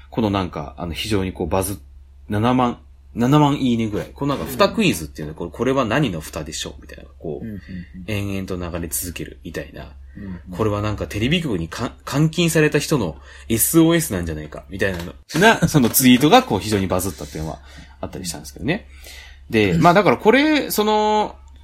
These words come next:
Speaker 2: 極んちゅうの地下んちゅうがやっぱツイートしてるかもしれない。
Speaker 1: そうそうそう。地下んちゅうが本当はツイートしてるかもしれない。<laughs> あのー、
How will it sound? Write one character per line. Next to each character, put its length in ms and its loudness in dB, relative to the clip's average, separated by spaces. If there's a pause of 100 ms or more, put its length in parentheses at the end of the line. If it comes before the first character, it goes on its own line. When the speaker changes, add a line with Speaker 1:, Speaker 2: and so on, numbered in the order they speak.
(360)
Speaker 2:
極 160 0
ん 360 6
ち 180 -2
ゅ 20 -2
う 20 -6
の 160 -8
地 160 0
下 180 4
ん 100 -4
ち 180 -6
ゅ 20 -8
う 20 -8
が 360 -4
や 80 -16
っ 20 -16
ぱ 220 -16 (100)
ツ 140 0
イ 20 -4
ー 40 -4
ト 100 -4
し 80 0
て 80 -4
る 60 -12
か 100 -16
も 60 -16
し 100 -14
れ 60 -20
な 60 -20
い。 40 -16
Speaker 1:
そ 140 0
う 40 0
そ 140 -4
う 20 -2
そ 200 -6
う。 160 -10
地 100 -4
下 160 2
ん 60 4
ち 60 0
ゅ 40 2
う 20 2
が 60 0
本 100 0
当 80 -2
は 60 -2
ツ 140 -10
イ 20 -10
ー 20 -12
ト 80 -10
し 40 -14
て 40 -12
る 60 -14
か 100 -14
も 80 -10
し 280 -12
れ 40 -4
な 60 -14
い。 20 -18
<laughs> 200 0
あ 40 -2
の 720 -4
ー、 40 -16